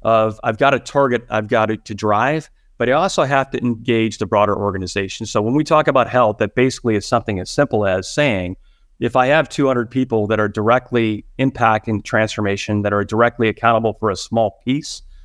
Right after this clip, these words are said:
of that transformation, do we have the skills, or do they have the skills they need to succeed? And if not,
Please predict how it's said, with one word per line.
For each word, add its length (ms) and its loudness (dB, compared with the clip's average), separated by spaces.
of 120 2
that 140 4
transformation, 760 -2
do 320 2
we 200 2
have 280 2
the 80 -2
skills, 600 -2
or 60 -8
do 120 0
they 100 2
have 120 2
the 80 -4
skills 300 0
they 100 0
need 180 0
to 80 0
succeed? 460 -2
And 100 0
if 140 -4
not, 340 0